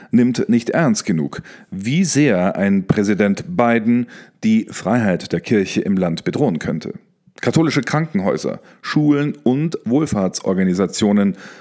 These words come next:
würden sicherlich vor die Wahl gestellt werden, ob sie in Gemeinschaft mit dem, was wir als Katholiken glauben,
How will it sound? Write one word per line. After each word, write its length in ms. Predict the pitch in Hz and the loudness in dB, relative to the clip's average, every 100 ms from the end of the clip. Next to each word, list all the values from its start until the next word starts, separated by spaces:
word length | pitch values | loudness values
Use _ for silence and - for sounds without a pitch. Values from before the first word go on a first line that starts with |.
| - | -12
würden 380 | - 104 110 107 - | 0 0 2 0 0
sicherlich 640 | 98 139 170 110 53 - | -2 -2 0 -2 -2 -6
vor 100 | - | -4
die 140 | 85 82 | -2 0
Wahl 160 | 85 | 0
gestellt 360 | 110 - 95 90 | -2 0 0 2
werden, 360 | 98 107 123 - - - - | 2 2 0 -4 -20 -10 -2
ob 200 | - - | -2 -2
sie 220 | 165 175 | -2 -2
in 340 | - 104 98 | 0 0 2
Gemeinschaft 680 | 95 90 135 180 104 - - | 0 0 0 0 -2 -4 -4
mit 360 | - - - - | -4 -4 -4 2
dem, 240 | 104 117 | 4 4
was 280 | 104 - 107 | 0 -2 -4
wir 260 | 120 135 | 0 0
als 180 | 73 - | 0 -4
Katholiken 600 | - - - 117 160 110 | -8 -8 -4 -2 0 0
glauben, 380 | 92 104 110 110 | 0 0 0 -2